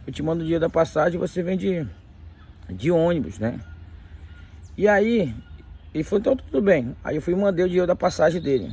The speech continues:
pessoal. Quando eu cheguei aqui de manhã, eu vi a bicicleta dele, né?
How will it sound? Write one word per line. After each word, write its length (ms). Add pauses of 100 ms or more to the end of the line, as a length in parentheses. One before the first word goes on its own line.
(160)
pessoal. 320 (1000)
Quando 160
eu 80
cheguei 320
aqui 240
de 100
manhã, 500 (920)
eu 140
vi 160
a 40
bicicleta 460
dele, 300
né? 240